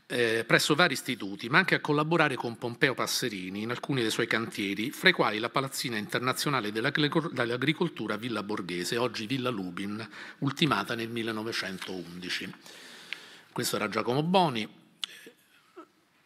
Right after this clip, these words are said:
Ehm, Villa Lubin, come ha sottolineato Sandro, eh, in un ampio saggio dedicato al rapporto fra De Vico e Villa Borghese, è forse la prima esperienza di avvicinamento di De Vico al tema dell'architettura nel giardino.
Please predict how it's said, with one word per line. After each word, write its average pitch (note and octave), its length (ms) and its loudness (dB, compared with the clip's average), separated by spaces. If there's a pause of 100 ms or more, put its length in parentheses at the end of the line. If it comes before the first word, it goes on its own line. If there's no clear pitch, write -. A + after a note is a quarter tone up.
(1300)
Ehm, A#2 540 2
Villa G3 220 6
Lubin, D3 340 6
come A2 220 0
ha A2+ 80 2
sottolineato A#2+ 760 0
Sandro, C3+ 760 4
eh, A2+ 420 -6
in A#2+ 140 -2
un A#2+ 80 0
ampio C3+ 240 0
saggio A2+ 360 2
dedicato G#2+ 360 -2
al G2+ 60 -2
rapporto A2 340 -4
fra G2+ 160 -8
De A2 160 -4
Vico C3+ 260 2
e F#2+ 40 -2
Villa G#2+ 260 -2
Borghese, B2 760 0
è D#3 100 -4
forse - 340 4
la B2+ 80 4
prima D#3+ 240 4
esperienza C3+ 520 2
di G#2 100 -4
avvicinamento A2+ 600 0
di G#2 100 -2
De B2+ 120 0
Vico A2+ 240 -4
al G2+ 100 -2
tema G#2 240 0
dell'architettura G#2 720 -2
nel F#2+ 180 -4
giardino. F2 580 -8